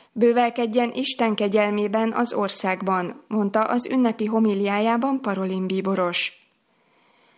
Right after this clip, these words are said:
A szentmisét követően vasárnap délután a szentszéki államtitkár a helyi papsággal,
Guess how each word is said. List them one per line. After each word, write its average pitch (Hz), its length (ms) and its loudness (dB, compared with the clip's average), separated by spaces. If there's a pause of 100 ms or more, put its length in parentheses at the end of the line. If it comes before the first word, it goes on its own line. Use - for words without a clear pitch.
(240)
A 277 180 2
szentmisét 262 640 0
követően 233 540 2
vasárnap 240 560 2
délután 214 680 0
a 233 200 0
szentszéki 233 680 0
államtitkár 226 760 0
a 233 100 2
helyi 254 240 2
papsággal, 220 760 0